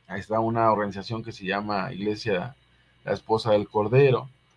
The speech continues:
Está otra que se llama Iglesia del Dios Vivo. Y hay, hay varias, hay varias, y hay otros que no se han agrupado entre ellos. Por ejemplo, se di-, han dividido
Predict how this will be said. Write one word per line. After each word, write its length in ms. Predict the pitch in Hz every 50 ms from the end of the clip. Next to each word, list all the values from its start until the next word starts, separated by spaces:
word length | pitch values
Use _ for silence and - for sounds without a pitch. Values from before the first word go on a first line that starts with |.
| _ _ _ _
Está 220 | - _ - 110
otra 360 | 110 113 113 - 113 110 101
que 160 | - - 98
se 120 | 95 - 104
llama 240 | 95 101 104 101 98
Iglesia 400 | 92 95 98 98 - 110 104 98
del 240 | 95 92 92 90
Dios 240 | 90 101 101 101 104
Vivo. 180 | 120 127 127 -
Y 40 | 113
hay, 140 | 117 113 -
hay 220 | 123 135 147 151 143
varias, 440 | 131 127 127 123 107 95 95 - -
hay 120 | 113 120
varias, 420 | 110 113 120 120 120 120 113 - -
y 40 |
hay 120 | 107 113 113
otros 360 | 120 117 - 120 123 120 -
que 120 | - 104
no 160 | 101 110 117 123
se 220 | - - 117 107
han 280 | 104 107 110 113 117 123 _ _ _ _ _ _ _ _
agrupado 680 | - 101 104 101 104 107 101 - - 110 120 127 123 117
entre 400 | 107 104 - _ 98 104 107 117
ellos. 360 | 127 127 135 151 156 147 - - _
Por 120 | 104 101
ejemplo, 360 | 98 104 120 117 113 113 110
se 140 | 107 - 107
di-, 220 | 101 101 98 92 - -
han 140 | 107 120 127
dividido 580 | 120 110 107 107 120 120 120 117 107 92 -